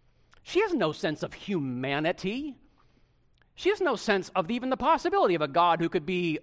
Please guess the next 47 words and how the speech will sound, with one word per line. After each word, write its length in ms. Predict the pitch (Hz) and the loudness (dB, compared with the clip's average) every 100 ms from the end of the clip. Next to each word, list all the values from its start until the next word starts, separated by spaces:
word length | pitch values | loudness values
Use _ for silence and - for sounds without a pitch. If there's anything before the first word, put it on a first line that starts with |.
| - | -4
above 300 | 156 156 165 | 2 4 6
all 280 | 139 180 123 | 6 6 4
the 100 | 113 | 0
gods. 640 | 139 151 90 151 226 - | 0 0 0 -8 -10 -10
There 180 | - 262 | -6 -4
are 100 | 269 | -4
just 220 | 277 - | -8 -10
the 80 | 277 | -8
cities 280 | 190 196 196 | -8 -8 -8
and 80 | |
the 40 | 190 | -4
gods 280 | 160 170 185 | -2 -2 -4
and 60 | |
the 40 | 160 | -6
people 240 | 175 185 | -6 -6
who 80 | 190 | -8
live 100 | 180 | -8
in 60 | |
those 140 | 165 160 | -8 -8
cities 240 | 214 123 | -8 -8
with 100 | 135 | -6
those 180 | 165 165 | -6 -4
gods. 340 | 202 170 113 | -4 -2 -2
And 200 | 147 143 | -4 -6
then 320 | 143 294 392 415 | -4 -2 -2 -4
in 200 | 208 196 | -6 -4
Rahab's 400 | 170 208 269 262 | -4 -4 -6 -6
little 160 | 180 196 | -6 -6
tiny, 280 | 190 214 202 - - | -6 -6 -8 -12 -14
in 80 | 151 | -10
her 100 | 180 | -8
tiny 240 | 196 196 | -6 -6
little 220 | 202 226 180 | -4 -2 0
world, 260 | 135 139 - - - _ | 0 -2 -8 -20 -20 _
three 320 | - 196 320 | -10 -4 -4
things 380 | - 302 165 135 | -4 -4 -4 -6
come 200 | 160 156 | -6 -4
together 380 | 143 143 117 110 | -2 -2 -2 -6
to 100 | 143 | -10
cause 300 | 165 175 170 | -4 -4 -4
a 140 | 151 | -8
total 400 | 139 196 226 247 | -8 -6 -6 -8
massive 520 | 180 175 175 - 151 127 | -6 -4 -6 -6 -10 -8
disruption 680 | 127 135 143 139 - 101 - | -8 -4 -4 -4 -10 -12 -12
of 120 | 117 | -10
her 160 | 135 | -10
system. 500 | 127 175 - - 64 | -8 -10 -10 -14 -20